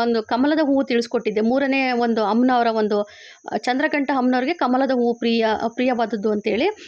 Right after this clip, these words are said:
ಆದ್ರೆ ತುಂಬಾ ಜನ ಮೆಸೇಜ್ ಮಾಡಿದ್ರಿ ಕಮಲದ ಹೂವು ಸಿಗೋದಿಲ್ಲ ಅಂತೇಳಿ. ಯಾಕೆ ನೋಡಿ, ನಾವು ಒಂದು ಏನಾಗುತ್ತೆ ಅಂದ್ರೆ, ನಾವು ಇರುವಂತ ಊರಿನಲ್ಲಿ ಯಾವ ಹೂ ಸಿಗುತ್ತೋ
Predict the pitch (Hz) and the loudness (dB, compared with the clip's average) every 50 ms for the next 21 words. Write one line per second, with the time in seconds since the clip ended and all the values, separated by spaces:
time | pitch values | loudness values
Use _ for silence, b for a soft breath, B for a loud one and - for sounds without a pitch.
0 | B B B - 277 285 302 302 - 311 294 311 262 302 277 277 254 247 240 285 | B B B -4 -2 -2 -2 0 2 2 2 2 2 0 0 0 0 0 0 -2
1 | 269 240 240 247 247 240 226 240 240 - 240 240 247 254 247 247 240 226 226 - | -2 -2 0 -2 -2 -2 -2 -4 -4 -2 0 0 0 0 2 0 0 0 -2 -2
2 | - 240 226 262 262 247 247 233 226 220 220 214 226 233 233 247 339 403 B B | -2 -2 0 0 0 2 2 2 2 0 0 0 0 0 2 2 0 0 B B
3 | B B B B B - 330 - 311 - 294 294 311 320 359 381 381 349 302 269 | B B B B B -8 -6 -4 -2 2 2 2 4 4 2 2 2 2 2 2
4 | 269 277 294 320 330 339 339 311 294 277 262 - - 277 302 302 285 277 311 349 | 0 2 2 2 2 2 4 2 2 2 0 0 0 0 2 2 2 2 2 2
5 | 370 359 359 339 339 - 320 294 320 339 320 320 285 269 254 294 320 359 349 330 | 2 2 2 0 0 0 0 0 2 2 2 2 2 2 2 2 2 4 2 2
6 | 320 359 339 311 269 262 294 339 370 320 320 285 254 262 285 - - 240 254 247 | 2 2 2 2 2 2 4 4 4 4 4 2 2 0 -2 -2 -2 -4 -2 0
7 | 262 330 359 370 302 285 302 349 403 403 - 370 349 262 285 - - | 0 0 0 0 2 2 2 2 2 2 2 0 0 0 0 -2 -2